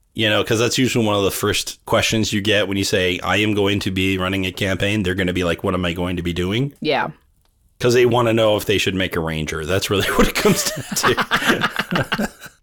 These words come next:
Speaker 2: Are we
Speaker 1: Um,
Speaker 2: going to be out in the woods, or are we going to be literally anywhere else?
Speaker 1: Right. <laughs> Yeah. Are we in the north? Because that's gonna decide something. Am I in a desert?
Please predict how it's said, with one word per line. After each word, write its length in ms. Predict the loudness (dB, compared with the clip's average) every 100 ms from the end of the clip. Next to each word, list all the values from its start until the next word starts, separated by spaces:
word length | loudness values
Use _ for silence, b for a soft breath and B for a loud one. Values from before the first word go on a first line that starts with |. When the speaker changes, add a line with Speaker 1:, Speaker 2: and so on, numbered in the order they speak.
| 2
Speaker 2:
Are 220 | 4 4
we 100 | 4
Speaker 1:
Um, 80 | 6
Speaker 2:
going 220 | 6 4
to 60 | 4
be 200 | 0 2
out 240 | 2 2
in 140 | -2 -2
the 80 |
woods, 480 | -2 2 4 4 2
or 220 | 2 4 4
are 120 | 4
we 100 | 2
going 240 | 2 2 2
to 60 |
be 160 | 0 2
literally 520 | 2 4 4 4 2
anywhere 440 | 2 0 0 -2 -2
else? 400 | -6 -6 -8 -10 _ _ _ _ _ _ _ -4
Speaker 1:
Right. 440 | 2 4 4 2 0 -2 0
<laughs> 180 | 0 0
Yeah. 220 | 0 -2 -4
Are 120 | -2
we 360 | 0 0 0 -2 -6
in 200 | -2 0
the 100 | 2
north? 420 | 2 4 4 2 -2
Because 520 | 0 0 0 -2 -2
that's 260 | 0 0 0
gonna 240 | 2 2
decide 480 | 0 0 2 2 0
something. 360 | -2 0 0 0
Am 100 | 0
I 80 |
in 180 | 0 0
a 60 | 0
desert? 540 | 2 2 4 2 0